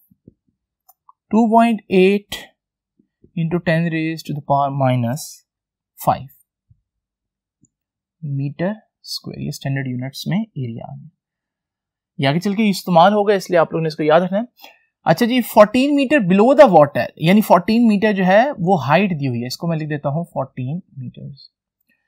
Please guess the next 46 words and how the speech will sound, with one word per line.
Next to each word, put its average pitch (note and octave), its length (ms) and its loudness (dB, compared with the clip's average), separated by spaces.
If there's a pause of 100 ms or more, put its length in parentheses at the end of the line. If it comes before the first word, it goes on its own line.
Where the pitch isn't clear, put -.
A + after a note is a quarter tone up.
(440)
The D#3+ 100 0
top B3 260 10
of C4 80 6
the C4+ 100 6
tank B3 320 2
is A#3 160 -2 (140)
open A3+ 260 2
to G#3 160 -2
air, F#3+ 220 0
find G#3 300 2
the A#3 100 0
speed G#3+ 320 -4
of A3+ 100 -2
efflux। A#3+ 400 -2
पहली F3+ 220 -2
चीज G3 280 -8
speed F#3+ 200 -6
of F#3+ 100 -6
efflux G#3+ 300 0
find A#3+ 180 0
out A#3 120 -2
करनी A#3 260 -2
है, B3+ 40 -8 (240)
तो D3+ 80 -10
उधर D#3 160 0
देखते D#3 280 -4
हैं, F#3+ 180 -2 (320)
to F3 140 -4
find F3+ 300 2 (1800)
क्या C#3 120 -2
क्या F#3 180 -2
चीज F#3 240 -6
मालूम E3+ 340 -2
करनी D3+ 260 -8
है C#3+ 80 -10
हमें, C#3 280 -6 (1300)
एक E3+ 260 -2 (500)
speed F3+ 480 -2
of F#3 140 -6
efflux F3 400 -6 (100)
find A#3 220 -8
out A3+ 100 -12
करनी G3+ 220 -6
है, F#3 60 -10
और D#3+ 180 -2
बी F#3+ 140 4